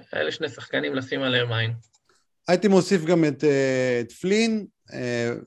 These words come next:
Speaker 2: אתה יודע, במקרה שהקבוצה
Speaker 1: נכון,
Speaker 2: הזאת במ-
Speaker 1: נכון.
Speaker 2: לא, לא, זה רק במקרה שהקבוצה הזאת תהיה בפירוק, כאילו, היא, היא
Speaker 1: לא, אם, אה, זה, אם יש שם פציעות, שמע,
Speaker 2: או,
Speaker 1: אבל
Speaker 2: כן,
Speaker 1: למה
Speaker 2: או
Speaker 1: זה
Speaker 2: פציעה,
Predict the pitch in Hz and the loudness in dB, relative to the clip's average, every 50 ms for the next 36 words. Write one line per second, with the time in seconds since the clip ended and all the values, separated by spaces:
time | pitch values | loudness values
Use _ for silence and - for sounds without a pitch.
0 | _ _ - 127 127 143 147 123 120 120 123 123 120 - 143 147 151 139 131 143 | _ _ -4 0 2 4 4 4 2 0 0 0 -2 0 0 2 2 4 2 2
1 | 123 - 127 127 127 131 147 139 139 135 135 139 139 127 123 123 147 147 143 131 | 0 2 0 -2 0 0 2 4 4 4 2 2 0 0 0 0 0 -2 -2 -4
2 | 117 113 - _ _ _ _ _ _ _ _ - - 208 233 208 202 202 180 160 | -8 -14 -20 _ _ _ _ _ _ _ _ -2 4 6 6 6 6 6 4 4
3 | 180 208 214 220 170 180 190 190 180 165 160 160 160 170 170 - 175 151 127 123 | 2 2 2 2 0 2 0 0 0 0 -2 -2 -2 -4 -2 -2 -2 -4 -4 -2
4 | 131 131 127 139 143 139 139 135 - 117 127 123 123 123 123 123 120 120 113 110 | -6 -6 -4 -2 -2 -2 -2 -4 -4 -6 -4 -2 -2 0 0 0 0 0 0 -2
5 | 107 101 107 104 - - 110 101 104 113 107 110 - _ - 101 98 95 95 98 | -4 -4 -8 -10 -8 -6 -6 -6 -4 -4 -6 -6 -8 _ -10 -8 -8 -8 -8 -8
6 | 98 95 98 95 95 98 98 98 98 95 95 98 101 101 101 _ - - 190 226 | -10 -10 -10 -10 -10 -10 -10 -10 -10 -12 -10 -10 -10 -10 -10 _ -4 -2 2 2
7 | 262 277 254 240 262 269 269 269 269 262 254 262 262 254 240 240 247 240 - 254 | 4 6 8 8 8 8 8 8 8 6 6 6 6 6 6 6 4 2 2 2
8 | 240 240 - - 240 240 262 254 - 175 185 208 220 226 233 233 226 226 - 339 | 0 -2 -2 2 4 4 4 4 4 6 6 8 8 8 8 6 4 2 2 2
9 | 339 302 208 175 180 185 196 196 180 214 214 208 208 202 - | 2 2 2 0 0 0 0 0 -2 -4 -6 -2 -2 -2 -2